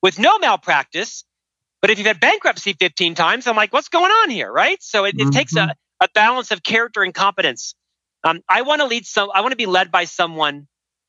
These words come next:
Speaker 1: who is trustworthy, meaning they have behaved themselves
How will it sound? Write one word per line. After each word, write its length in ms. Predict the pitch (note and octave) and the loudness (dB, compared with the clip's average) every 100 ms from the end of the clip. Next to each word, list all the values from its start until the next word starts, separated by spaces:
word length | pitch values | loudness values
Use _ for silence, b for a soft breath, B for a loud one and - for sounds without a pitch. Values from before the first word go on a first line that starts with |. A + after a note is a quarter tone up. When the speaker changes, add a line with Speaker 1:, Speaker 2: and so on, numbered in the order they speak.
| _ - - - | _ -20 -4 0
Speaker 1:
who 140 | F3+ | 2
is 200 | F3 - | 2 -2
trustworthy, 880 | - - A3+ - G3 F#3 E3+ D#3 A#2+ | -4 0 0 -2 0 0 2 -2 -2
meaning 340 | E3+ F3+ E3 - _ | -2 0 -2 -8 _
they 120 | - G#3 | 0 0
have 120 | F#3+ | 2
behaved 640 | F#3 D#3 A3 A3+ A3+ D#3+ | -2 0 0 0 -2 -4
themselves 600 | F#3 F#3 - G#3 G3 D#3+ | -4 -4 0 2 2 -2